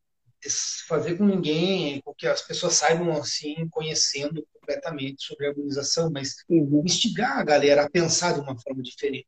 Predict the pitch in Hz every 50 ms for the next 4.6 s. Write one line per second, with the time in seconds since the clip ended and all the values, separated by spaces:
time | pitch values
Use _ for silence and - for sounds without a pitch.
0 | - 240 226 196 - 160 160 _ - 139 139 143 143 143 - - 147 143 - -
1 | - - 117 120 - 127 127 123 120 135 165 196 _ _ _ _ _ _ _ _
2 | _ _ _ - 151 143 139 139 147 143 147 143 151 160 160 160 _ _ _ _
3 | _ _ _ _ - _ _ - 185 190 202 190 - 196 214 202 214 180 - -
4 | 202 190 185 - 151 147 139 127 120 - - -